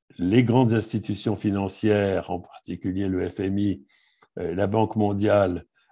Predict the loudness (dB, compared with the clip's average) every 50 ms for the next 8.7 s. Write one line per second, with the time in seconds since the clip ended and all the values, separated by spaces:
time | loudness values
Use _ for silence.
0 | _ -10 -6 -4 -4 -4 -4 -2 0 2 4 4 4 4 4 2 0 0 -2 -4
1 | -2 -2 -2 -2 0 0 -2 -2 -2 -2 -2 -2 -2 -2 -4 -4 -6 -6 -6 -4
2 | -4 -2 -2 -2 -4 -6 -10 _ _ _ _ _ _ _ -8 -8 -6 -6 -4 -2
3 | 0 0 2 0 0 -2 -6 _ -8 -6 -4 -4 -4 -6 -8 -8 -8 -8 -8 -8
4 | _ 2 6 6 6 6 4 -2 -8 -6 -6 -6 -6 -6 -6 -8 -6 -4 -4 -4
5 | -2 -2 -2 -4 -4 -4 -4 -4 -4 0 2 2 2 2 0 -2 -4 -8 -14 -16
6 | -18 _ _ _ _ _ _ _ _ _ _ _ _ _ -4 0 0 2 0 0
7 | -4 -8 -10 -6 -2 -2 -2 -2 -2 -2 0 2 2 4 2 2 2 2 0 0
8 | 0 0 0 0 0 -2 -6 -14 _ -20 -20 -20 -20